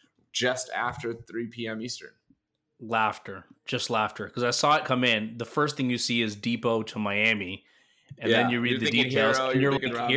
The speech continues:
Speaker 2: "Hero, Robinson, what did they have to part with?" <laughs> And it's Avery Bradley and Kelly Olynyk, who I just forgot were even on the team. Um, and
Speaker 1: Not to
Speaker 2: and I
Speaker 1: mention, not to mention, they couldn't even get a pick.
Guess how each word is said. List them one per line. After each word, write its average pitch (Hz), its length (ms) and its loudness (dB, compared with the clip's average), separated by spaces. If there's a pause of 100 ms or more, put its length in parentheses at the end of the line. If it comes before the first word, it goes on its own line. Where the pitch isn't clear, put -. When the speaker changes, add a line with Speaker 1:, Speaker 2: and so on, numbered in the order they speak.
Speaker 2:
"Hero, 185 340 2
Robinson, 131 720 -2
what 123 180 0
did 135 100 -2
they 131 100 -2
have 123 240 -2
to 113 80 -12
part 127 340 -2
with?" 113 320 -4
<laughs> - 80 -4
And 160 140 -4
it's - 180 -10
Avery 190 380 0
Bradley 147 480 0
and 127 160 -6
Kelly 139 240 -2
Olynyk, 127 400 -2 (320)
who 151 80 0
I 143 100 2
just 170 200 -2
forgot 131 420 0
were 123 120 0
even 127 200 -2
on 120 140 -4
the 113 80 -6
team. 117 340 -4 (380)
Um, 110 400 2 (480)
and 123 400 2
Speaker 1:
Not 196 280 4
to 240 80 2
Speaker 2:
and 151 80 4
I 196 40 2
Speaker 1:
mention, 185 500 -2 (100)
not 214 200 0
to 285 80 -4
mention, 247 280 -4
they 185 100 0
couldn't 226 260 -6
even 254 180 -4
get 190 160 -2
a 160 60 -2
pick. - 520 -6